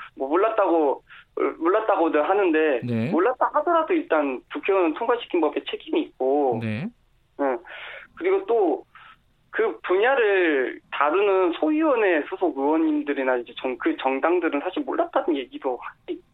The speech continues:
Speaker 1: 좀 어렵거든요.
Speaker 2: 네.
Speaker 1: 실제로 이제 회의록이나 이런 게 남아있으니까.
Speaker 2: 네.
Speaker 1: 저희는 그런데도 이제 좀 그런 민주당이나
Speaker 2: 네.
Speaker 1: 정의당이나 이런 당이, 당 차원에서 특히 책임 있는 자세가 지금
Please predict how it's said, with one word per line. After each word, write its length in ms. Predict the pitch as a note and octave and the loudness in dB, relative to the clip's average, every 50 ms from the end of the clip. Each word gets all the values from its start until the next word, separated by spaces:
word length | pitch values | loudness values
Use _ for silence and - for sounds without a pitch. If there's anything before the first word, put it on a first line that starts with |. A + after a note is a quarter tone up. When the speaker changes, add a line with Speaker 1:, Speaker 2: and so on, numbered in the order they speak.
| _ _ _ _ _ - | _ _ _ _ _ -2
Speaker 1:
좀 180 | - - A#2 | -2 0 2
어렵거든요. 680 | B2 C3+ D#3+ E3 - D#3 E3 F#3 D3 C3+ C#3 C3+ B2 A2 | 2 0 0 0 0 0 2 2 2 2 2 2 2 0
Speaker 2:
네. 580 | A#2 B2 B2 A#2+ A#2 A2+ A2 A2 G#2+ G#2+ G#2+ A2 | 0 0 0 2 2 0 0 -2 -2 -4 -4 -4
Speaker 1:
실제로 340 | - G4+ - - - G#4 - | -6 -6 -4 -4 -2 -2 -2
이제 180 | D3 C#3+ D3 D3 - - | -2 0 -2 -4 -2 -2
회의록이나 460 | - A3 A#3+ B3 A#3 G#3 G#3 F3+ E3 | 0 0 0 0 0 0 0 0 0
이런 160 | C3+ B2 C3 C3 | 0 0 -4 -6
게 60 | B2 | -4
남아있으니까. 840 | - A#2 A#2+ C3 C#3+ C#3+ C#3+ - - B2+ A#2+ - - C3 B2 B2 B2 A2 | -2 0 0 2 0 0 -2 -4 -8 -10 -8 -4 0 0 2 2 0 0
Speaker 2:
네. 340 | A#2 A#2+ A#2 A2+ A2+ A2+ A#2+ | -2 -2 -2 -2 -4 -4 -2
Speaker 1:
저희는 280 | D#3+ E3+ - F4 D#4+ - - | 0 0 2 2 0 -2 -2
그런데도 400 | E3 F3 F#3+ G3 G3 G3+ F3 F3 | -2 0 0 2 2 2 2 0
이제 340 | D#3 C#3+ D3 D3+ C#3+ C3 A2 - _ _ _ _ _ _ _ _ _ _ | 0 0 0 0 0 0 -2 -6 _ _ _ _ _ _ _ _ _ _
좀 480 | - E3 D#3+ D#3 D3+ D3 C#3 C3+ - - _ _ _ _ _ - - - _ _ | -2 0 2 2 2 2 0 -2 -4 -8 _ _ _ _ _ -20 -20 -20 _ _
그런 340 | - - C#3 C#3 B2+ - - - | -4 0 0 0 0 0 -4 -6
민주당이나 680 | - C3 C#3 C#3+ D#3 D3 D3+ B2+ B2 B2 B2+ D#3+ - - _ _ _ - | -6 -4 -2 -2 0 0 0 0 0 0 0 -2 -4 -4 _ _ _ -8
Speaker 2:
네. 180 | C3+ B2+ A#2+ | -6 -2 0
Speaker 1:
정의당이나 540 | A#2 B2+ C3+ C#4 C#4 C3 C3 - - D4 E4+ D#4 - - - - _ _ _ _ _ - - - - - | 0 0 0 0 0 -2 -2 -2 -2 -6 -6 -6 -8 -10 -14 -20 _ _ _ _ _ -20 -18 -14 -8 -4
이런 160 | D3 - - | -4 -4 -4
당이, 500 | - - - D3 D#3 E3 E3+ E3+ D#3 D3+ | -2 0 0 2 2 2 2 2 0 0
당 400 | - - C#3 C#3 D3 D#3 D#3 D#3 - - | -2 -2 0 0 0 0 -2 -4 -4 -2
차원에서 360 | - G#3 G3+ G3 E3 D3 - - | 0 2 2 2 0 0 -4 -8
특히 540 | - - - - D3+ D3 D3 D3 C3 - - - | -20 -14 -8 -4 -2 -2 0 -2 -2 -2 -2 -2
책임 240 | G#3 G3+ A#3+ B3 B3 | -2 0 0 0 0
있는 180 | A#3+ A#3 G#3+ | 0 2 2
자세가 840 | F3+ F3+ E3 - D#3 D#3 D3+ D3 C#3+ C#3+ C#3+ C#3 C3 C#3 C3 A#2+ - | 2 2 2 2 2 2 2 2 2 2 2 2 2 0 0 -2 -2
지금 200 | - - B2+ A#2+ | -6 -10 -10 -10